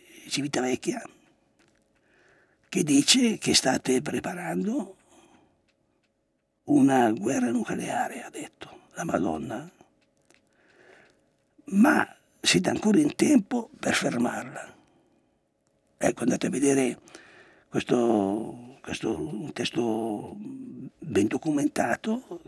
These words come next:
che ci ha mandato il nostro ascoltatore, che ho pubblicato sul blog come prima notizia, e cioè praticamente la Madonna a Città-, a Ci-, a Civitavecchia ha detto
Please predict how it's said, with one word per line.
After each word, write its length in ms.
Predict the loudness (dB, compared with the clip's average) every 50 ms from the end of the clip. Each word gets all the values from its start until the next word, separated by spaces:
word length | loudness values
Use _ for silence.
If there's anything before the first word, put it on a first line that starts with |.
| -12
che 540 | -6 -4 -4 -2 -2 -4 -6 -8 -10 -14 -16 -20 -20 -20 -20 -20 _ -20 -20 -20 -20 -10
ci 140 | -6 -2 -2
ha 40 | 0
mandato 320 | 2 2 0 0 0 0
il 80 | 2 2
nostro 180 | 2 0 -2 -4
ascoltatore, 760 | -4 -4 -6 -6 -6 -6 -8 -8 -4 -2 0 2 2 2 2
che 60 | 0
ho 80 | -2 -2
pubblicato 520 | -4 -4 -6 -6 -4 -2 -4 -4 -2 -2
sul 200 | -4 -4 -4 -4
blog 300 | -4 -2 0 2 0 0
come 220 | 0 -2 -4 -2
prima 240 | 0 0 0 2 2
notizia, 580 | 0 0 0 0 0 0 -2 -4 -6 -8 -10 -14 _ _ _ _ -20 _ _ _ _ -20 -20 -20 -20 -20 -20 _ _
e 140 | _ -4 0
cioè 520 | 2 4 4 4 2 0 -2 -4 -8 -12 -16 _ -20 _ _ -20 -12
praticamente 1000 | -8 -4 -2 -2 0 0 2 2 4 4 2 2 4 2 2 2 2 -2 -4 -2
la 80 | -2 0
Madonna 840 | 0 -2 -2 -2 -2 0 0 0 -2 -2 -4 -8 -10 -12 -14 -12
a 80 | -10 -8
Città-, 400 | -8 -6 -6 -4 -4 -4 -4 -4
a 120 | -6 -6 -6
Ci-, 280 | -4 -2 -2 -4 -4 0
a 40 | 0
Civitavecchia 640 | 2 2 2 0 -2 -2 -2 0 0 0 0 0 -2
ha 40 | 0
detto 540 | -2 -4 -4 -6 _ -8 -8 -8 -10 -14